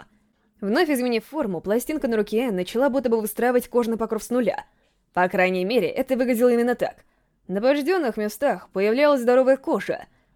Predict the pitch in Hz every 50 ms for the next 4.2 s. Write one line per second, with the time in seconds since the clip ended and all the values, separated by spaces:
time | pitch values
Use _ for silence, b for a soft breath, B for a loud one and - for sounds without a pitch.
0 | _ _ 190 190 - - 403 381 370 - - - 320 311 311 - 359 349 - 339
1 | 226 - - - - - - _ _ _ _ _ _ _ _ 175 180 180 190 180
2 | 180 - 240 254 208 185 185 - - 175 - - 190 180 - 202 226 247 214 190
3 | 175 - - 190 190 185 214 220 220 226 226 233 220 220 254 240 262 202 - 170
4 | 131 135 - -